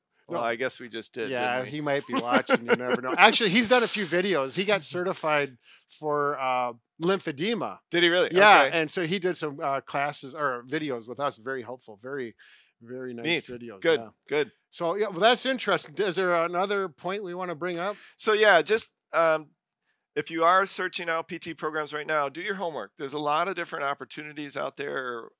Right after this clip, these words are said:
Speaker 2: options that exist. So I mentioned U W La Crosse is the traditional four plus three. There is an avenue where you can go a three plus three, so three years of undergraduate degrees, and then get undergraduate degree work, and then go to P T program. So it cuts a one year off.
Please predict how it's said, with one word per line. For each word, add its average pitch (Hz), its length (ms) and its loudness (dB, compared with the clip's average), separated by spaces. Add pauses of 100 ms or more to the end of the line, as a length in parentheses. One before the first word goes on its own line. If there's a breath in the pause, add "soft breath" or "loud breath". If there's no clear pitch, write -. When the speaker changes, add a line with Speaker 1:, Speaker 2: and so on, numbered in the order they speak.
Speaker 2:
options 160 720 -4
that 127 140 -4
exist. 127 520 -6
So 147 120 -4
I 151 80 2
mentioned 156 440 -6 (360 soft breath)
U 147 100 -8
W 151 200 -6
La 135 60 -4
Crosse 143 380 -2
is 127 140 -12
the 120 180 -6
traditional 135 500 -8
four 135 280 -10
plus - 320 -8
three. 139 380 -12 (580 soft breath)
There 135 120 -2
is 170 180 0
an 151 120 -4
avenue 160 440 2
where 151 140 -4
you 143 140 -8
can 135 160 -16
go 131 240 -6
a 120 80 -8
three 147 400 -10
plus - 380 -6
three, 185 320 -10
so 123 260 -12
three 147 340 -12
years 151 300 -6
of 143 80 -10
undergraduate 143 640 -8
degrees, 143 580 -14
and 120 160 -12
then 120 180 -10
get 123 240 -8 (500)
undergraduate 135 680 -4
degree 127 280 -16
work, 143 360 -6 (540)
and 123 140 -6
then 131 140 -6
go 127 160 -6
to 120 80 -12
P 131 200 -14
T 131 180 -12
program. 123 520 -10
So 127 160 -10
it - 100 -18
cuts - 280 -6
a 131 80 -8
one 131 300 -10
year 135 320 -10
off. 139 420 -8